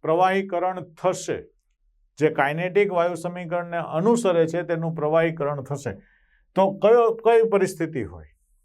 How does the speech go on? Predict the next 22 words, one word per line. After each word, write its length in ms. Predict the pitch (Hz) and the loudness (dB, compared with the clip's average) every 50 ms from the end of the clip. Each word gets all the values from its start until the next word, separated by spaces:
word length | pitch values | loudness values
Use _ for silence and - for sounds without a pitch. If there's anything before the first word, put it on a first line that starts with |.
| _ _ _ _ _ _ _ _ _ _ _ _ _ _ _ _ - | _ _ _ _ _ _ _ _ _ _ _ _ _ _ _ _ 0
તો 80 | 180 | 0
આપણે 400 | 190 196 - 160 165 190 202 208 | 2 2 0 0 2 4 4 4
જોયું, 380 | 202 202 202 170 131 113 113 - | 6 6 6 6 4 2 0 0
તાપમાન 420 | - 147 156 156 160 - 202 196 | 0 -2 -2 -2 -2 -6 -6 -6
ક્રાંતિક 500 | 185 160 175 175 175 180 180 196 190 190 | -4 -2 -2 -2 -2 -2 -4 -6 -4 -2
તાપમાન 400 | 180 175 175 175 180 185 180 175 | -2 -2 -2 -4 -10 -10 -10 -6
કરતાં 300 | 165 175 175 170 175 160 | -8 -6 -4 0 0 0
વધારે 420 | 143 139 131 131 147 147 156 165 160 | 2 0 0 2 2 2 2 2 0
હોય. 220 | 165 165 170 165 _ _ _ _ _ _ _ _ _ _ _ _ _ _ _ _ _ _ _ _ _ _ - 151 | -2 -4 -6 -12 _ _ _ _ _ _ _ _ _ _ _ _ _ _ _ _ _ _ _ _ _ _ -6 0
બીજું, 420 | 156 180 180 165 143 110 104 113 | 2 2 4 4 2 0 0 0
દબાણ 400 | 131 151 160 170 190 196 196 190 | -2 0 2 2 2 2 2 0
ક્રાંતિક 420 | 196 175 175 180 175 165 190 180 170 | 0 -2 -2 -2 -2 -6 -8 -6 -4
દબાણ 340 | 180 180 180 185 180 180 160 | -4 -2 0 -2 -2 -2 -4
કરતાં 300 | 175 170 156 180 170 160 | -6 -2 0 0 2 2
વધારે 340 | 156 156 151 175 175 175 | 2 0 0 0 0 0
હોય, 100 | 175 175 | 0 -2
પરંતુ 380 | 165 151 170 165 160 160 165 160 | -2 -4 -6 -6 -6 -6 -6 -6
ક્રાંતિક 460 | 160 151 151 156 160 151 170 160 160 | -4 -4 -6 -6 -4 -6 -8 -6 -4
તાપમાન 400 | 165 156 151 151 160 160 160 156 | -4 -4 -4 -4 -6 -8 -6 -4
કરતાં 340 | 143 156 151 156 160 151 139 | -4 -6 -4 -2 -4 -4 -4
નીચું 360 | 131 139 143 139 - 160 160 | -4 -6 -8 -6 -6 -4 -2
હોય. 220 | 151 156 156 151 | -2 -2 -4 -4